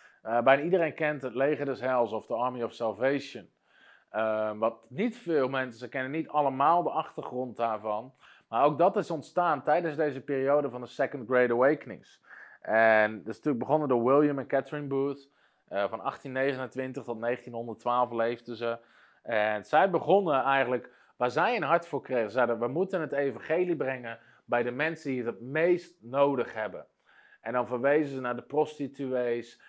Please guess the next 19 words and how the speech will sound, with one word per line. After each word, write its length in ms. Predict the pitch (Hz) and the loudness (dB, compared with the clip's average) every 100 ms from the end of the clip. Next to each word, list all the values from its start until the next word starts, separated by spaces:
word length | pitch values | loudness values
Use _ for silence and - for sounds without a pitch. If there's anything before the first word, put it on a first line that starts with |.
| _ | _
naar 220 | - 120 | -2 0
de 80 | 127 | 0
zwervers. 1000 | 127 120 139 143 139 104 117 113 - - _ _ _ | -4 2 4 4 2 -2 -4 -4 -8 -20 _ _ _
Ehm, 320 | 107 113 113 | -6 -4 -4
eigenlijk 360 | 107 135 170 156 | 0 0 0 -2
naar 160 | 143 | -4
het 140 | 123 - | -4 0
uitschot 500 | 143 170 - 160 - | 2 0 -2 -6 -6
van 120 | 143 | -6
de 60 | |
maatschappij 680 | 135 131 127 123 - 131 123 | 0 0 0 -6 -4 -2 -2
waar 100 | 113 | -4
niemand 300 | 117 139 131 | -6 -8 -10
iets 120 | 127 | -10
mee 180 | - 120 | -10 -10
te 100 | 117 | -10
maken 380 | 113 113 113 107 | -10 -8 -8 -8
wilde 200 | 101 98 | -8 -6
hebben. 300 | 98 92 80 | -8 -10 -12